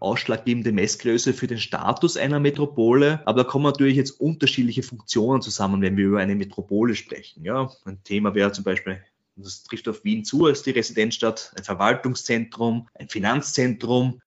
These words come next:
ja, ein, ein Wissenszentrum, Informationszentrum, ein Handelszentrum, aber, und das ist auch ein Punkt,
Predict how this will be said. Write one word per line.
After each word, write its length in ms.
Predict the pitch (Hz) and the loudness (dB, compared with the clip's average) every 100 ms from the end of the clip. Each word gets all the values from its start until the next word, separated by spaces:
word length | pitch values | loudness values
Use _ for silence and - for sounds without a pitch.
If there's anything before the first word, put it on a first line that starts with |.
| - | 2
ja, 140 | 127 | 6
ein, 240 | 170 131 123 | 8 6 2
ein 380 | 123 - 117 123 | -2 0 0 4
Wissenszentrum, 720 | 185 - 185 - 147 147 143 | 4 6 4 4 4 4 4
Informationszentrum, 1160 | 131 135 123 - 139 175 165 147 143 143 143 139 - _ _ _ _ - | 4 2 2 4 4 4 4 2 4 2 2 -2 -10 _ _ _ _ -12
ein 180 | 104 | -10
Handelszentrum, 1000 | - 139 202 190 - 139 143 139 143 135 - _ _ | -4 2 4 6 4 2 0 -4 -4 -4 -12 _ _
aber, 440 | 92 117 175 180 | -2 2 4 4
und 120 | 143 123 | 4 0
das 100 | 127 | 0
ist 180 | 123 127 | -2 0
auch 160 | 123 | 0
ein 140 | 135 135 | 0 0
Punkt, 320 | 131 131 | -2 -2